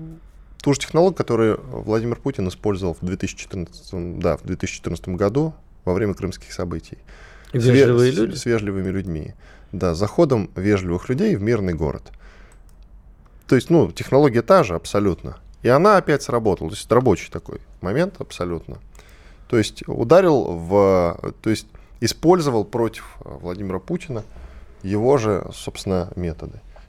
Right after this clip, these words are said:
Speaker 1: И это предательство, конечно. И мне, честно говоря, странно. Я вот сказал, что это Соломоново решение, но мне странно, что конкретно Пригожина, э, простили, по сути, э, и он отделался ссылкой.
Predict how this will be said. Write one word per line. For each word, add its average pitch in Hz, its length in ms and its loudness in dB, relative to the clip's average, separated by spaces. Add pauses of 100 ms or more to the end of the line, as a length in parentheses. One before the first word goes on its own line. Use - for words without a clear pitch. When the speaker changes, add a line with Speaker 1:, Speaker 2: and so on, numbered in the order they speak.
Speaker 1:
И - 60 2
это - 160 2
предательство, 147 640 0
конечно. - 540 -10 (840)
И 127 500 6
мне, 123 420 0
честно 156 300 0
говоря, 160 280 4
странно. 156 720 2 (260)
Я 101 200 6
вот 98 100 2
сказал, 147 260 0
что - 180 -2
это 101 100 -2
Соломоново 107 500 4
решение, 80 400 -2
но - 100 -4
мне 127 160 0
странно, 156 420 2
что 104 400 0 (1080)
конкретно 110 500 4
Пригожина, 101 680 2 (400)
э, 73 240 -8
простили, 98 720 -2 (680)
по 90 100 0
сути, 82 520 -2
э, - 720 -6
и - 40 0
он 92 180 2
отделался 90 400 2
ссылкой. - 460 -6